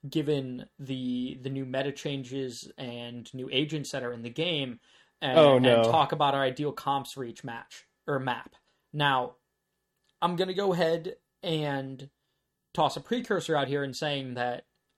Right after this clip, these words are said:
Speaker 1: I don't know how much those would have changed since then. However, I'm gonna throw a little caveat into it
Speaker 2: Ooh.
Speaker 1: and say that the three of us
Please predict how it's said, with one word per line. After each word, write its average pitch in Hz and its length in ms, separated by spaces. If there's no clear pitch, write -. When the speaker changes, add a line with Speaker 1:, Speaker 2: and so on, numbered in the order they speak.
Speaker 1:
I 165 100
don't 233 240
know 214 260
how 202 260
much 202 300
those 180 280
would 165 120
have 139 100
changed 160 680
since - 380
then. 135 280
However, 151 880
I'm 247 380
gonna 208 260
throw 196 340
a 185 100
little 190 220
caveat 165 640
into 120 300
it - 160
Speaker 2:
Ooh. 156 280
Speaker 1:
and 156 200
say 151 500
that 131 520
the 160 180
three 240 380
of 147 140
us - 420